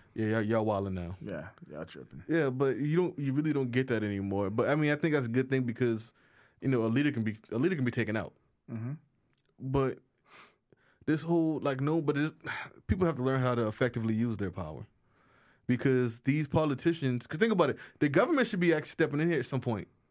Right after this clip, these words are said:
Speaker 2: Yeah.
Speaker 1: Like, 'cause I believe that it's the
Speaker 2: But they
Speaker 1: go-
Speaker 2: don't because they're getting paid. They're not stepping in.
Speaker 1: Yeah, but why? The go-, but th-, th-, here's the thing. Why do people lobby the government? They lobby for votes, right?
Speaker 2: Mm-hmm.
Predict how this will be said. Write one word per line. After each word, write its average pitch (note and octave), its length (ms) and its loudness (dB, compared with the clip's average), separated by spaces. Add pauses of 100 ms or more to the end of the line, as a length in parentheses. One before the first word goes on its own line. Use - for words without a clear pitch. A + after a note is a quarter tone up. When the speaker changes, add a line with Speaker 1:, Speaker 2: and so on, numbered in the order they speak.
(580)
Speaker 2:
Yeah. G#3 140 -6 (140)
Speaker 1:
Like, D3 160 0
'cause D3+ 200 2
I D#3+ 200 2
believe F#3 320 2
that C#3+ 120 4
it's D#3+ 180 0
the E3 80 2
Speaker 2:
But D#3+ 60 2
they G#3 140 4
Speaker 1:
go- A3+ 180 4
Speaker 2:
don't A#3+ 120 -8
because F3 320 -2
they're G3+ 80 0
getting G#3 220 0
paid. A3 300 -4
They're D#3+ 120 -4
not F#3 260 -2
stepping C3+ 320 -8
in. - 380 -2
Speaker 1:
Yeah, G3+ 60 2
but D#3+ 100 0
why? E3 240 0
The F3+ 80 2
go-, D#3+ 260 -2
but C3+ 220 -2
th-, D#3 160 -4
th-, D3 160 -2
here's C#3+ 180 -2
the C3+ 80 -4
thing. A#2 140 -2
Why B2+ 140 2
do C#3 80 0
people C3 420 -2
lobby A#2+ 260 0
the B2 60 -2
government? B2+ 500 -2
They A2 100 -2
lobby A2 280 -2
for G#2+ 140 -18
votes, A#2+ 520 -4
right? G2 300 -8 (200)
Speaker 2:
Mm-hmm. A#2 260 -10